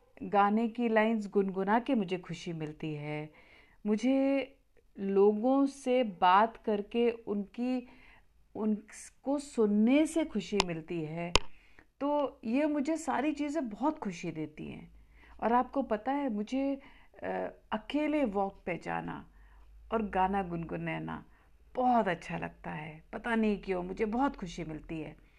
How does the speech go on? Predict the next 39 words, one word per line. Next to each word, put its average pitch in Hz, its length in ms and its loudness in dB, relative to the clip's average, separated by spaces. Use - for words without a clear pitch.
तो 269 100 0
मैं 285 120 4
ये 294 160 2
सब 302 260 -2
चीज़ों 240 360 0
के 247 180 -2
लिए 240 120 2
समय 202 300 -6
निकालती 170 580 -6
हूँ। 143 240 -10
तो 214 100 2
मेरी 196 320 -2
आपसे 185 440 -2
एक 190 140 -8
request 208 600 -6
है 254 180 -4
कि - 300 -6
आप 220 280 0
भी 277 220 6
ये 294 80 0
पता 233 340 -2
लगाइए 170 520 -4
कि 302 380 -10
आपको 302 720 -2
किस 381 280 0
चीज़ 233 340 -4
में 226 100 -2
सुकून 277 580 -2
मिलता 185 360 0
है 196 200 -6
और 226 340 -6
किस 247 180 -4
चीज़, 208 260 -12
किस 254 220 -4
चीज़ 180 180 -10
से 277 360 -10
खुशी 180 320 -8
मिलती 160 400 -10
है, 170 180 -12